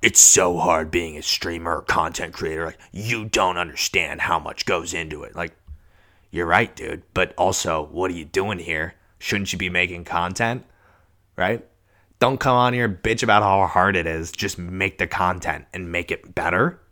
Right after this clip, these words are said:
or good. Borderline decent, right?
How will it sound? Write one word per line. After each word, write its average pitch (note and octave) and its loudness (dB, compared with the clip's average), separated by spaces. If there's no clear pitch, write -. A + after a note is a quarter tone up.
or F2 -4
good. E2+ -4
Borderline F2 0
decent, E2+ -4
right? E2+ -4